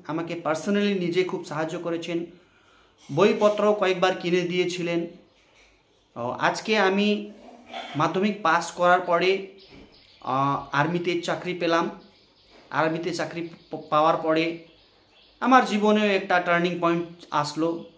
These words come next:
আমার জীবনের অনেক স্বপ্ন পূরণ হইলো, অনেক changes চলে আসলো আমার জীবনে। আর আজকে আমি যা কিছু আছে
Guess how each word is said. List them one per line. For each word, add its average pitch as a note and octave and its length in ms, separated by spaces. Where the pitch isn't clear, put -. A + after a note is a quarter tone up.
আমার D3+ 460
জীবনের D#3 460
অনেক E3 220
স্বপ্ন E3 420
পূরণ D#3 240
হইলো, D3+ 280
অনেক D3 280
changes D3+ 420
চলে D3+ 220
আসলো D3 240
আমার D3 220
জীবনে। D3+ 420
আর F#3+ 80
আজকে A#3+ 280
আমি C4+ 200
যা A3 200
কিছু B3 280
আছে B3+ 540